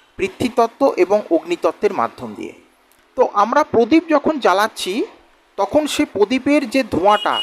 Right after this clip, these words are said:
সেটা কিন্তু বায়ুর সাথে মিশে যাচ্ছে। অর্থাৎ অগ্নিতত্ত্ব এবং বায়ুতত্ত্বের এটা একটা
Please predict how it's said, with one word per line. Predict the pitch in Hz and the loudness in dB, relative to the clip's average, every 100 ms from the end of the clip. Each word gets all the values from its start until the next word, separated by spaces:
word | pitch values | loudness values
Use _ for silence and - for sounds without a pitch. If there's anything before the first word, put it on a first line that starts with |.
| - | -2
সেটা | 202 214 240 | -2 -2 -2
কিন্তু | 233 254 | -2 0
বায়ুর | 160 170 214 - | 0 0 0 -4
সাথে | 220 214 | -6 -6
মিশে | 165 170 135 | -2 0 0
যাচ্ছে। | 113 - - - - - | -4 -8 -14 -16 -8 -4
অর্থাৎ | 180 - 269 - | -2 -2 -2 2
অগ্নিতত্ত্ব | 185 208 277 302 302 311 | 2 2 0 0 0 0
এবং | 269 269 202 | 0 0 2
বায়ুতত্ত্বের | 185 208 226 - 311 - - | 0 2 0 0 -2 -2 0
এটা | 185 190 | 0 0
একটা | 185 | -4